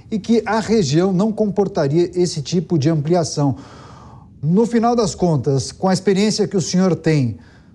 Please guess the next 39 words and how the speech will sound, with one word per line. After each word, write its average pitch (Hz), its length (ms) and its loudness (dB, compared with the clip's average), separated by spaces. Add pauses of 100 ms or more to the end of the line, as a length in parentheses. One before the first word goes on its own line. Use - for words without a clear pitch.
(120)
o - 60 -20
senhor 170 180 2
entende 180 400 2
que 180 80 0
esse 160 480 2
leilão 156 480 2
vai 165 200 2
adiante 180 600 0
ou 240 60 4
os 175 80 0
moradores, 180 560 2
de 175 80 2
alguma 180 280 0
maneira, 185 440 2
vão 175 120 0
conseguir 165 420 0
uma 165 120 2
liminar 170 480 2
para 165 160 -2
travar 160 400 0
esse 147 160 -4
processo? 175 640 0 (340)
Ou 160 80 2
é 208 80 0
preciso 180 640 0
que - 80 -2
os 175 100 4
atores 165 440 2
envolvidos 160 580 2
nesse 233 380 2
processo 175 580 0
de 143 100 0
ampliação 156 760 0 (500)
assegurem 175 580 2
justamente 180 720 0 (140)
essas 196 320 0
condições 185 680 0
aos 175 200 0
moradores 165 720 0